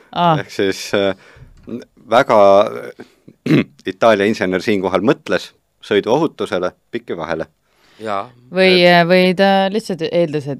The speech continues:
Speaker 1: kes selle autoga mägedesse ikka läheb lume, lume sisse sõitma, sest noh,
Speaker 2: Neli
Speaker 1: Põhja-Euroopas.
Speaker 2: veolise.
Speaker 1: Kes
Speaker 2: Neli
Speaker 1: see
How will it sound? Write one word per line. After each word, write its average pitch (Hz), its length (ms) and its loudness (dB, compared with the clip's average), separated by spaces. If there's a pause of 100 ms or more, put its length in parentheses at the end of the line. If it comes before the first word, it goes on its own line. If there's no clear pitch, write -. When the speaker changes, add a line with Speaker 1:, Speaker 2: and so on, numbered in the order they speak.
(160)
Speaker 1:
kes 156 220 -8
selle 147 180 -2
autoga 135 320 -6
mägedesse 143 560 -6 (340)
ikka 143 200 -6
läheb 127 280 -8
lume, 131 280 -4
lume 135 260 -4
sisse 123 260 -14
sõitma, 123 380 -12
sest 131 240 -14
noh, 143 180 -8
Speaker 2:
Neli 85 420 -4
Speaker 1:
Põhja-Euroopas. 156 640 0
Speaker 2:
veolise. - 420 -20 (680)
Speaker 1:
Kes 123 140 -12
Speaker 2:
Neli 95 320 -6
Speaker 1:
see 78 40 -12